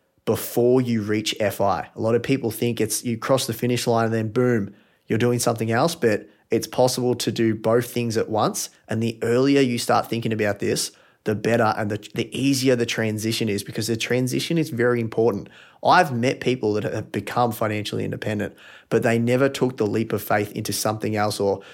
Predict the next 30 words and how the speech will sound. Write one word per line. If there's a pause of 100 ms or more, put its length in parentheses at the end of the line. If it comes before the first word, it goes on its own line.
(120)
started
doing
meaningful
work
for
a
bunch
of
reasons. (260)
Maybe
because
they
were
tied
to
their
job
so
much,
they
had
so
much
identity, (260)
but
it
wasn't
a
job
that